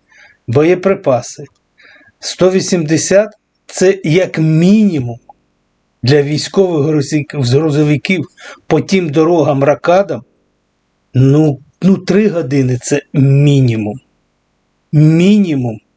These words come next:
А так це всі чотири години. З вигрузками це сім годин. Так от, е, скільки за день вони можуть зробити х-,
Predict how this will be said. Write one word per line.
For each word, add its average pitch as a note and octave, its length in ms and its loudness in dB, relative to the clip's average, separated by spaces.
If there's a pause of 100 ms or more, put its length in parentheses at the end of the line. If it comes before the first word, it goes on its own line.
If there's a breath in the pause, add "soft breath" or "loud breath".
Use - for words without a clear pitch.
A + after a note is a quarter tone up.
(520 loud breath)
А C#3 140 2
так G3+ 400 -2
це C#3 120 -2
всі F#3 340 -2
чотири D3 540 0
години. B2 500 -2 (420 loud breath)
З A#2+ 200 0
вигрузками F#3+ 800 0
це E3+ 260 -4
сім D3+ 440 0
годин. A#2 440 -4 (460 loud breath)
Так B2+ 240 -2
от, F3+ 200 0
е, D3+ 280 2
скільки D3 640 -2
за B2 440 0 (580 soft breath)
день F#3 320 2
вони D3 240 -2
можуть D3+ 380 0
зробити B2+ 500 0
х-, - 180 -8